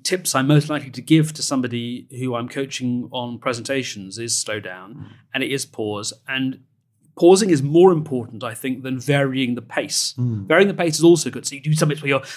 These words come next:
Speaker 1: really excited and go, "This is amazing," and other bits where you're going, "No." We have to take this very seriously.
Speaker 2: Yeah.
Speaker 1: Because getting this wrong would be disastrous. But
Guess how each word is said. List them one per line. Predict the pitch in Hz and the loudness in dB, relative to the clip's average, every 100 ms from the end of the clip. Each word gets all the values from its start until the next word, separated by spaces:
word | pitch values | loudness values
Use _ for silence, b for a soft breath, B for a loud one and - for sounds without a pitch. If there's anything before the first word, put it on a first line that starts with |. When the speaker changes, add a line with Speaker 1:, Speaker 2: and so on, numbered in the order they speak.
| B | B
Speaker 1:
really | 160 170 | 2 2
excited | 160 - 156 151 | 4 4 4 2
and | 139 | 2
go, | 147 | 2
"This | 160 151 | 2 2
is | 143 | 2
amazing," | 135 147 127 131 | 2 2 2 0
and | 131 | 0
other | 139 | 0
bits | 131 - | -2 -2
where | |
you're | 131 | 0
going, | 123 135 135 135 | 2 4 2 0
"No." | 135 113 180 - _ _ _ _ _ _ _ 123 | -2 -2 -4 -6 _ _ _ _ _ _ _ -4
We | |
have | 123 143 | -2 -2
to | |
take | 151 143 | 0 0
this | 143 123 - - | 2 -2 -6 -10
very | 117 143 156 | 2 6 8
seriously. | 160 143 120 - 117 180 - _ | 6 2 0 -4 -8 -10 -12 _
Speaker 2:
Yeah. | 107 107 - _ _ | -8 -8 -10 _ _
Speaker 1:
Because | 135 127 110 | -2 -2 0
getting | 143 139 | 2 2
this | 131 113 | 0 -2
wrong | 131 190 117 117 170 - _ _ _ | 6 6 6 2 -10 -16 _ _ _
would | 120 117 | -4 -2
be | 120 | -4
disastrous. | 110 117 143 123 - - - - _ _ _ _ _ - | -2 2 2 2 -8 -10 -10 -10 _ _ _ _ _ 0
But | 156 156 | 0 0